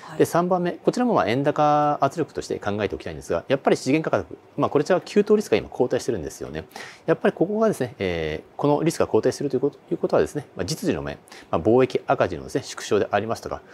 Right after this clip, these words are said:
Speaker 2: その結果、経常収支、まあ、赤傾向にある経常収支の改善にもつながるといったことが、はい、考えられますと。今日はこの三点に絞ってですね、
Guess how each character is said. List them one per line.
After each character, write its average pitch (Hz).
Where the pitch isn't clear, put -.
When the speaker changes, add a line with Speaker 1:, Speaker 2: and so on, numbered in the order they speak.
Speaker 2:
そ -
の 117
結 -
果、 123
経 120
常 123
収 135
支、 -
ま 117
あ、 -
赤 -
傾 143
向 110
に 82
あ -
る 73
経 131
常 147
収 160
支 -
の 82
改 104
善 165
に 160
も 104
つ -
な 76
が 67
る -
と -
い -
っ -
た -
こ 135
と 107
が、 78
は 80
い、 82
考 82
え -
ら 67
れ 65
ま 64
す -
と。 -
今 -
日 -
は 160
こ -
の 165
三 226
点 202
に 139
絞 139
っ -
て 117
で -
す -
ね、 -